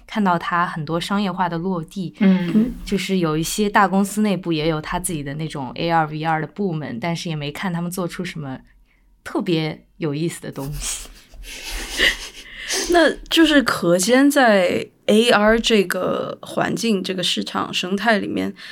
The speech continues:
Speaker 3: 你们觉得它处于什么样子的位置？就是它跟别的A R，呃，怎么说呢，创意公司有什么区别？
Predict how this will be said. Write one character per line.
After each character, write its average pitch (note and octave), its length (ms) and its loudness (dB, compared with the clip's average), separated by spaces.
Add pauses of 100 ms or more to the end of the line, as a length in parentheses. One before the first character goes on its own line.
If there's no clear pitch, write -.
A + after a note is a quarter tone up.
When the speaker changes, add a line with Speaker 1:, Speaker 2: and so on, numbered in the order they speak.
(120)
Speaker 3:
你 F#3+ 100 2
们 F3 160 2
觉 F3+ 140 2
得 F3+ 80 4
它 A3+ 160 2
处 E3+ 300 -4
于 E3 180 -4
什 - 280 -2
么 - 100 -8
样 G#3+ 220 0
子 F3 160 -6
的 - 100 -8
位 B3 300 0
置？ F3+ 240 -2
就 F3+ 100 -8
是 F3+ 40 -8
它 G3+ 140 -2
跟 A3+ 160 0
别 - 220 -6
的 - 220 0
A G3+ 160 0
R， F#3+ 340 -4 (380)
呃， B2+ 580 -6
怎 A2+ 100 -10
么 A2+ 80 -8
说 B2+ 160 -12
呢， A2 100 -10
创 F3+ 260 0
意 D#3+ 420 -2 (640)
公 E3+ 220 -2
司 E3+ 320 -2
有 D#3+ 120 -2
什 - 100 -12
么 - 80 -10
区 - 320 -4
别？ - 260 -6